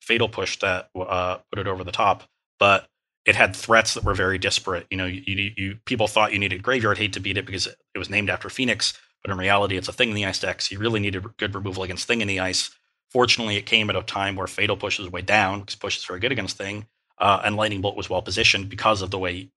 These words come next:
uh, humans had warped the metagame. And so it, it was able to take over from there. But now we've got, we got a lot more, you know, Death Shadow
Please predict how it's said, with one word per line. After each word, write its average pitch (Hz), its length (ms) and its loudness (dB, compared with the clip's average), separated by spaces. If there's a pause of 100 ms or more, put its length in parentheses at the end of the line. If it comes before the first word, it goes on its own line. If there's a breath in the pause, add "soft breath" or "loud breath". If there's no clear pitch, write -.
(160)
uh, 92 80 -2
humans 117 320 -2
had 98 140 -4
warped 95 180 -8
the 95 80 -8
metagame. 90 500 -4 (460)
And 95 160 -4
so 92 300 -2
it, 95 240 -2
it 104 100 2
was 98 140 -4
able 95 220 -2
to 95 60 -4
take 101 240 -2
over 98 280 -4
from 98 180 -12
there. 95 380 -4 (240)
But 107 100 -6
now 101 240 6
we've 98 160 0
got, 98 240 2
we 101 80 -6
got 95 300 4
a 98 40 -4
lot 98 240 4
more, 101 280 0
you 95 100 -6
know, 90 120 -4
Death 104 180 -4
Shadow 104 560 2